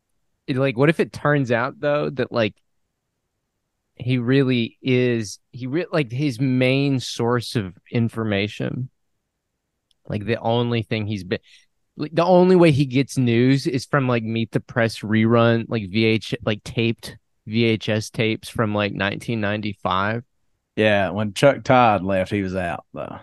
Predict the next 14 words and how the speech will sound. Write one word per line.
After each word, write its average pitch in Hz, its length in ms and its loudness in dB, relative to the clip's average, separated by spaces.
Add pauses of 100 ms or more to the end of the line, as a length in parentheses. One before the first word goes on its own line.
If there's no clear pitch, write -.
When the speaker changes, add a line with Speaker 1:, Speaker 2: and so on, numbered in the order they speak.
(200)
Speaker 1:
Yeah, 127 380 0
like, 143 240 0
when 147 140 0
Tu-, 151 180 0
yeah, 110 240 0
when 110 120 -2
they 131 80 2
brought 131 200 2
Chuck 131 220 -2
Todd 117 260 0
in, 104 220 -4
they - 80 -6
were - 100 -8
like, 113 160 -14